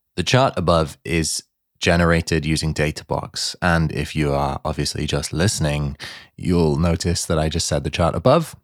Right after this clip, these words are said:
I'm referring to the accompanying blog post. The link is in the show notes. This chart represents the days of the month on one axis and the progress towards monthly goal on the other.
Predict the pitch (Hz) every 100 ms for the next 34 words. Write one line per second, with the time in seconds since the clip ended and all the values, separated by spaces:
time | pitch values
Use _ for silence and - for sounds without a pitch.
0 | - 104 104 113 107 101 - 98 90 92
1 | - 90 85 80 78 73 - - - -
2 | - _ _ 87 85 87 - 78 69 -
3 | - 71 69 - - - - - _ _
4 | _ _ - 127 113 - - - 104 -
5 | 85 90 - 90 80 - 78 82 80 80
6 | - - 76 - 78 71 73 71 69 -
7 | 73 73 73 76 78 - - 92 - -
8 | 92 92 90 - - 101 98 98 - 95
9 | 85 82 - 82 80 - - - 123 98
10 | 90 - 78 78 87 82 69 78